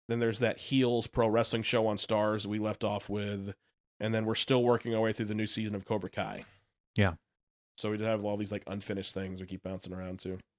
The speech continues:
Speaker 2: Now,
Speaker 1: In the, in the midst of now trying to plan a wedding. God help us.
Speaker 2: <laughs> I haven't seen any Cobra Kai yet, I,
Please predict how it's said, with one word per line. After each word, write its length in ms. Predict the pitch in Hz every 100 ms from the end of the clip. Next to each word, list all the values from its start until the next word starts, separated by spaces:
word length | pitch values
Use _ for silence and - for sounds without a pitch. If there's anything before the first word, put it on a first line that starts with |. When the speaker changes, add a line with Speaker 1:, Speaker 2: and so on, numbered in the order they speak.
| _ _ _ _ _ _ _
Speaker 2:
Now, 140 | 160
Speaker 1:
In 100 | 151
the, 100 | 165
in 100 | 190
the 80 | 190
midst 260 | 196 202 190
of 60 |
now 140 | 160 156
trying 200 | 156 147
to 80 | 131
plan 200 | 139 127
a 40 |
wedding. 320 | 113 110 92
God 160 | - 104
help 160 | 101 95
us. 180 | - -
Speaker 2:
<laughs> 40 | 147 - 214 - - - - - - - - - 247 - - - - - - - -
I 120 | - 170
haven't 220 | 214 95
seen 260 | - 175
any 200 | 156 127
Cobra 380 | 110 - 117 104
Kai 380 | - 107 95 90
yet, 240 | - 92 90 -
I, 160 | 95